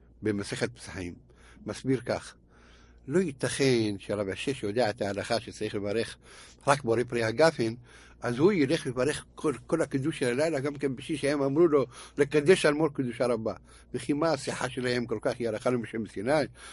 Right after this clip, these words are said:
יאמר להם שאתם טועים בהלכה, אז מה יכול להיות? אלא הוא חשב ככה. הגמרא ב-, במסכת, אה, פסחים קו אומרת, "מי שלא קידש בלילה, יש לו תשלומי לקדש במשך כל היום כולו."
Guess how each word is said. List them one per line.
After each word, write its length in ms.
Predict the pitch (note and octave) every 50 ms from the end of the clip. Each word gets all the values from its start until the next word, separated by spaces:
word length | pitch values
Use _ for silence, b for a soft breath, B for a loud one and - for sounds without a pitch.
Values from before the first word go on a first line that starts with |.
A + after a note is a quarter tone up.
| B -
יאמר 240 | F3+ G3 G#3 A#3+ A#3+
להם 200 | A#3+ A#3 G#3+ F3+
שאתם 280 | - F#3 E3 - F#3
טועים 280 | E3 - F3 F#3+ F#3 D#3+
בהלכה, 360 | C#3+ C#3 B2 A#2 G#2 - G#2
אז 80 | F#2+ G2
מה 160 | B2 C#3 C#3
יכול 180 | B2+ - A#2 G#2
להיות? 280 | G2 F#2 E2+ D#2+ D2 - - B B B B B B B B B - -
אלא 240 | - D#3+ E3 D3 C3 A2+ A2 G2+ - - b b b b b b
הוא 100 | - A#2
חשב 340 | - - C3 - - D3 C3 C3 -
ככה. 240 | - F#2 - - - - - b b b b b -
הגמרא 420 | G#2 G2+ G#2 G#2 A2 C3+ D#3+ E3
ב-, 380 | D3 B2 A2 A2 A2+ A2 A2+ A2 G2+ G#2
במסכת, 680 | A2+ G#2+ G#2+ A2 - - B2 - A#2 G#2+ - - - A#2
אה, 100 | G#2+ G#2
פסחים 380 | - - G2+ - B2+ B2 A#2+ A#2 - -
קו 340 | - - A#2 A2+ G#2+ A2 A#2+ A#2
אומרת, 760 | A#2 G#2 G2+ A2 A2 C3+ D#3+ F3 C#3+ A2+ A2 A2+ A2+ A#2 - B B B B B B B B B B B -
"מי 100 | B2+ B2+
שלא 280 | - - B2 B2+ D#3+
קידש 380 | F#3 - D3+ C3+ A#2 A#2+ A#2 A#2+
בלילה, 800 | - A#2 A2+ A2 A#2+ B2+ D3+ F3 F3+ C#3 A#2 A2+ A#2 A2+ A#2 A2+ - b b b b b b - -
יש 180 | A2+ G#2+ -
לו 100 | - A#2 A2+ A#2
תשלומי 440 | - A2 - - A2+ A#2 A#2+ A#2+ A#2+
לקדש 460 | A#2 A#2 A#2 A#2+ A2 A2 A2+ A2 -
במשך 280 | A2 G#2+ A2+ A2+ - B2
כל 160 | A#2 - A2 A2+
היום 180 | G#2+ A2 G#2+ G#2
כולו." 240 | - G#2 G2 F#2 -